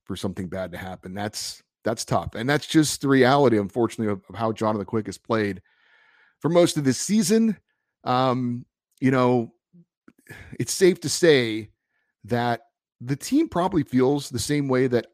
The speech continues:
I feel, and maybe the way you feel as well. I was talking with Kings fan Jim in Lakewood, who's become a text buddy with me to talk about the L A Kings, and he was giving his opinion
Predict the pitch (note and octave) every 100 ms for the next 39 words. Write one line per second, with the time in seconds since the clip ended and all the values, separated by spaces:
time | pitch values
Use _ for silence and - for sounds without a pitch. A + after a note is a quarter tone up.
0 | - G3 B3 - A2 A#2 C3 C#3 F3 F#3
1 | F3+ D#3 C#3 B2 D3+ G3+ - D3+ C#3 B2
2 | A2 A2+ C#3+ A2 B2+ B2 - E3+ F3 D#3
3 | C3 A#2 - - C3+ C#3 - B2+ A#2 G2+
4 | C3+ D3 A#2+ A#2+ A#2 B2 A#2+ A2 A2 G2+
5 | F#2 - _ _ - A#2 C3 A2+ - D3+
6 | - B2 A#2 G2+ G#2+ A2+ _ _ _ -
7 | B2 - A#2+ A#2 A2+ A#2 G#2+ A2+ G#2+ G2+
8 | A2 G#2+ G#2 G2 D3 C#3 A#2+ A2 - _
9 | _ _ _ C3+ C#3 C#3+ C3 C3+ F#3 F#3+
10 | F#3 D#3 D#3+ C#3 D#3+ C3+ D3 F3+ - A#2+
11 | A2 C3